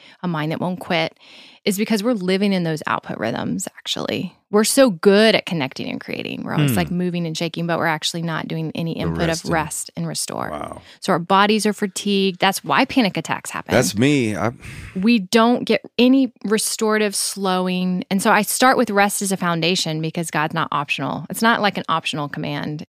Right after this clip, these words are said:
Speaker 1: He exiled his people for seventy years 'cause they didn't rest the land. <laughs> He's like, "I mean it. If I'm God and I'm resting and I rest after I create, I'm obviously not saying, 'If you feel like it,' you know?" It's like, "Remember the Sabbath and keep it holy." So I write about Sabbath. I write about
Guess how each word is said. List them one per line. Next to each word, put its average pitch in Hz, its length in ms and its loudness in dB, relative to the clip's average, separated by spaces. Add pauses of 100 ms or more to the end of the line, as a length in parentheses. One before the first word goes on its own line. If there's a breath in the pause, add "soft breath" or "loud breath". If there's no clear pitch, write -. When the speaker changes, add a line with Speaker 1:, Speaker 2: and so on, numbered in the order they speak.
(100)
Speaker 1:
He 240 240 -2
exiled 175 320 0
his - 140 -6
people 170 220 -6
for 185 100 -6
seventy 107 340 -2
years - 200 -4
'cause 202 140 -2
they 170 100 2
didn't - 180 -4
rest - 180 -4
the - 100 -10
land. - 300 -2
<laughs> - 100 -8
He's - 280 4
like, 208 180 2 (560 loud breath)
"I 254 420 6
mean 226 260 6
it. 196 100 4
If 185 100 0
I'm 240 180 6
God 254 220 4
and 247 100 4
I'm 240 160 4
resting 214 640 -2 (420 loud breath)
and 175 120 2
I 208 120 6
rest 226 360 2
after 214 220 2
I 202 100 4
create, 180 420 0 (220)
I'm 170 440 -4
obviously 165 720 -4
not 180 260 -4
saying, 170 200 -4
'If 233 160 -2
you 247 60 -8
feel 349 180 -2
like 196 180 -2
it,' - 280 -4
you 175 100 -2
know?" 170 300 -2 (140)
It's - 140 -18
like, 180 140 -2
"Remember 214 560 4
the 208 120 0
Sabbath 175 420 2
and 180 100 -2
keep 180 180 -6
it - 80 -4
holy." 170 300 -2
So 170 120 -4
I 170 40 -2
write 180 240 2
about 180 180 0
Sabbath. 170 480 -2
I 185 100 -2
write 170 240 0
about 160 340 -2